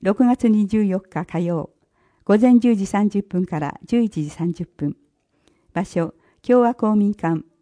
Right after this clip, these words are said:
和室。問い合わせ、小林。電話、五七の三ゼロ四六。まちづくりカフェピーチ。歌声ピーチ広場。日時、六月六日金曜、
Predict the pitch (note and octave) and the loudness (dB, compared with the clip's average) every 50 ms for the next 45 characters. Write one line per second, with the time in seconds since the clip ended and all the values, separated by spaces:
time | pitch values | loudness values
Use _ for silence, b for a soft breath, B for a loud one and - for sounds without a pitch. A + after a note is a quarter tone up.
0 | _ - D#3 E3 D#3+ - - - - D#3 D#3 - _ _ _ _ _ _ _ _ | _ -6 -6 -6 -6 -8 -16 -12 -8 -8 -8 -8 _ _ _ _ _ _ _ _
1 | - G3+ G3+ G3+ G3 F3+ F3+ G3 - - F#3 E3 - - _ _ _ - F3+ G3+ | -2 0 0 2 2 0 0 -2 -2 -2 -4 -4 -4 -8 _ _ _ -6 -4 -4
2 | G3 G3 F#3 F#3 F#3 - - - E3 - - _ _ _ _ _ _ _ _ - | -2 -2 -4 -6 -8 -12 -10 -10 -10 -10 -10 _ _ _ _ _ _ _ _ -2
3 | G3+ G#3 G3 F#3 F3 E3+ - - _ _ - E3+ G#3+ A#3+ B3 A#3+ A#3 A3 F#3+ F3+ | -2 0 0 0 0 -2 -4 -8 _ _ -4 -2 0 2 2 2 0 0 -2 -2
4 | F#3 G3 D3 - _ - - - A3 A#3+ A3+ G#3 G3+ F3+ F3 D#3+ E3 F3 F3+ F3 | -2 -4 -6 -8 _ -12 -8 -4 -2 0 0 0 -2 -2 -2 -2 -2 -2 -2 -2
5 | E3 D#3+ D#3 - _ _ _ _ _ _ _ _ _ _ _ _ _ _ _ _ | -2 -4 -6 -10 _ _ _ _ _ _ _ _ _ _ _ _ _ _ _ _
6 | _ _ _ _ _ _ _ _ _ _ _ _ _ _ _ _ _ b b b | _ _ _ _ _ _ _ _ _ _ _ _ _ _ _ _ _ b b b
7 | b b b b b b b b _ _ _ _ _ _ - F#3+ G3+ - - C#4 | b b b b b b b b _ _ _ _ _ _ -6 -4 -4 -2 -2 -2
8 | C4 C4+ C4 C4 - B3+ G#3 G3+ - - - G3+ C4 B3 A#3+ - A3+ A3 F#3 - | -2 -2 -4 -2 -2 0 0 -2 -2 -6 -6 -4 -2 -2 -2 -2 -4 -6 -6 -6
9 | _ - D#3 D3 - - _ _ _ _ - _ _ - _ _ _ _ _ _ | _ -12 -12 -12 -12 -14 _ _ _ _ -20 _ _ -20 _ _ _ _ _ _
10 | _ _ _ _ _ _ - F#3 - - B3+ C4 B3+ B3 A#3+ A#3 A3+ - C4 C4+ | _ _ _ _ _ _ -8 -4 0 2 2 2 2 0 0 -2 -2 0 0 0
11 | C4 - - G3+ - G3 F3+ E3 D3+ - C#3 - _ _ _ _ _ _ _ _ | 0 0 -4 -4 -2 -2 -2 -2 -4 -6 -10 -12 _ _ _ _ _ _ _ _
12 | _ _ _ _ _ _ _ _ _ _ _ _ _ _ - G#3+ B3+ - - G3+ | _ _ _ _ _ _ _ _ _ _ _ _ _ _ -4 -4 -2 0 -2 -2
13 | E3 D#3+ D#3 - - _ _ _ F#3+ G3+ - B3+ B3 A#3+ B3+ - A3+ G#3+ G#3+ G3+ | -2 -2 -4 -4 -6 _ _ _ -2 0 2 2 2 2 0 0 0 0 0 0
14 | G3+ - - C3+ - - - G3+ G3 G3 F#3 F3 E3 E3 - | -2 -4 -8 -8 -8 -6 -2 0 0 2 2 0 0 -2 -6